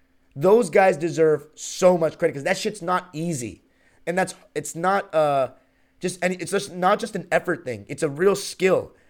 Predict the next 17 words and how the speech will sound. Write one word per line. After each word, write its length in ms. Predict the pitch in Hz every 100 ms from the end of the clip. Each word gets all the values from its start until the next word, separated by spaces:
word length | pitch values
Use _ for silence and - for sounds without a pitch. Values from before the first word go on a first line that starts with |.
| -
to 60 | 156
be 120 | 160
a 80 | 135
good 440 | 110 165 165 -
defender 480 | 135 - 147 139 131
one-on-one. 800 | 123 123 139 139 127 127 107 90 _ _ _ _ -
It 100 | 135
really 280 | 165 160
is. 140 | 151 123
Some 120 | 165
guys 140 | 170
just 180 | 151 -
ain't 140 | 156 -
cut 140 | 151
out 180 | 147 -
for 160 | 117
it. 100 | 107